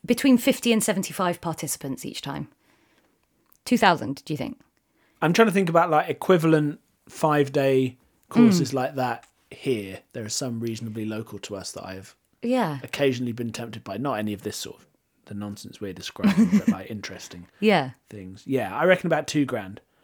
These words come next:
Speaker 1: Okay, ten grand. <laughs> Ten grand to go and learn, um,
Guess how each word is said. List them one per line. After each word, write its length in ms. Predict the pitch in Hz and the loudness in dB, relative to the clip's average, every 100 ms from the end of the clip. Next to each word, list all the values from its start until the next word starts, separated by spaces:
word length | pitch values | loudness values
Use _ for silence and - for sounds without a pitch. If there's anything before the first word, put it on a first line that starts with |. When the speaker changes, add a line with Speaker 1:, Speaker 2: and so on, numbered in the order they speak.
| _ - | _ -2
Speaker 1:
Okay, 360 | 285 285 175 240 - | 0 2 2 0 0
ten 220 | 285 262 | 6 6
grand. 340 | 185 139 127 - _ _ - - | 6 0 -4 -10 _ _ -20 -16
<laughs> 80 | - - 622 605 605 605 622 605 605 - _ _ _ _ _ _ - | -16 -14 -10 -6 -4 -4 -6 -10 -12 -16 _ _ _ _ _ _ -4
Ten 240 | - 247 | 4 4
grand 360 | 226 - 143 107 - | 4 0 -6 -6 -6
to 80 | 175 | -4
go 240 | 156 156 | 0 0
and 200 | 156 165 170 | 0 -2 -2
learn, 400 | 165 160 156 151 | -2 -2 -4 -6
um, 300 | 151 147 143 | -6 -8 -8